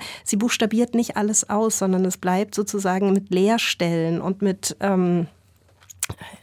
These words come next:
Unausgesprochenem. Das ist aber auch Thema im Buch selber. Also es geht auch um Sprechen und Schweigen.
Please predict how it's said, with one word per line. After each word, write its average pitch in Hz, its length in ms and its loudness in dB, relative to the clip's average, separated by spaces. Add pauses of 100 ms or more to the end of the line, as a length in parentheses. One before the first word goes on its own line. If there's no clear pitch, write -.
(240)
Unausgesprochenem. 165 1300 0 (260)
Das 208 160 2
ist 269 140 -2
aber 262 200 0
auch 226 120 -6
Thema 262 420 -2
im 240 140 2
Buch 254 280 -6
selber. 220 440 0
Also 156 160 -2
es 202 80 -10
geht 233 260 0
auch 226 160 0
um 214 220 0 (260)
Sprechen 269 720 -2 (140)
und 196 180 2
Schweigen. 214 680 -2